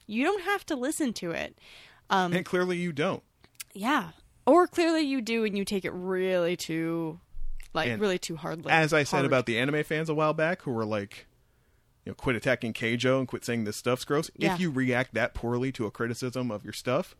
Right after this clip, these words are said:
Speaker 1: Yeah.
Speaker 2: you already fucking know
Speaker 1: Oh, yeah.
Speaker 2: that you're gross.
Speaker 1: Yeah. And look, it's your right to be gross, but if someone calls you on it, don't flip out and
Speaker 2: Own your fucking grossness.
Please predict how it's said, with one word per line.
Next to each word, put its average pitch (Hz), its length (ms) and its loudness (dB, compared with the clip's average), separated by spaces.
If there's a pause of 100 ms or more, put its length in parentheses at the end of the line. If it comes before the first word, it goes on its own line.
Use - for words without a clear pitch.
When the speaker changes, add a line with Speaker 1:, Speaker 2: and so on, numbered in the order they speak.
Speaker 1:
Yeah. 170 240 -4 (200)
Speaker 2:
you 127 240 0
already 98 440 -4
fucking - 400 -12
know 50 320 -14 (560)
Speaker 1:
Oh, 247 140 0
yeah. - 180 -4 (180)
Speaker 2:
that 98 160 -6
you're - 80 -8
gross. - 460 -14 (100)
Speaker 1:
Yeah. 175 200 -8 (840)
And 285 320 6
look, 294 300 2 (100)
it's 247 160 -4
your 254 100 0
right 262 220 0
to 277 80 -4
be 247 120 -2
gross, 214 600 0
but 196 240 4
if 196 100 -4
someone 208 380 -2
calls 190 280 0
you 226 140 2
on 240 180 2
it, 277 280 0
don't 254 400 -2 (240)
flip - 320 -6
out 170 400 2
and 151 200 -6
Speaker 2:
Own 233 200 6
your 214 140 2
fucking 208 320 -2
grossness. 147 600 -4